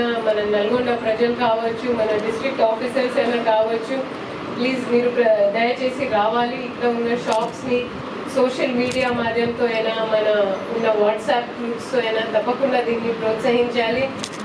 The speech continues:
దయచేసి ఎవరు కూడా, "నేను డిస్ట్రిక్ట్ ఆఫీసర్ కాబట్టి నాకు డిస్కౌంట్ ఇవ్వండి" అనేది ఆ మాట చెప్పవద్దు. ఉన్న ధరలో కొనాలి. మన మహిళా సంఘాలు వీళ్ళు బాగుపడాలి. And మీరు ఒక రోజు ఎన్ఎస్సిలో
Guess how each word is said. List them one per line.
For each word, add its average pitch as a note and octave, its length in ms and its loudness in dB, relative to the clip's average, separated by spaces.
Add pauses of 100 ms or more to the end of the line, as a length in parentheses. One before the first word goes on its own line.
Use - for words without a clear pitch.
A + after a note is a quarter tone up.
(240)
దయచేసి C4 500 0
ఎవరు B3+ 260 6
కూడా, B3+ 240 -2
"నేను A#3+ 280 0
డిస్ట్రిక్ట్ A#3+ 380 -2
ఆఫీసర్ A3+ 380 0
కాబట్టి A3+ 380 0
నాకు A3 300 0
డిస్కౌంట్ A3 440 -2
ఇవ్వండి" A3 500 0
అనేది G#3+ 340 0 (520)
ఆ A3 200 2
మాట A#3 440 0
చెప్పవద్దు. A#3+ 460 0 (680)
ఉన్న C#4 220 4
ధరలో C4 560 2
కొనాలి. C4 720 -2 (600)
మన G3+ 580 2
మహిళా A#3+ 300 2
సంఘాలు A#3 480 0
వీళ్ళు A#3+ 320 0
బాగుపడాలి. B3+ 880 0
And B3 220 -4
మీరు C#4 160 0
ఒక C#4 240 4
రోజు C#4 540 2
ఎన్ఎస్సిలో C#4 600 2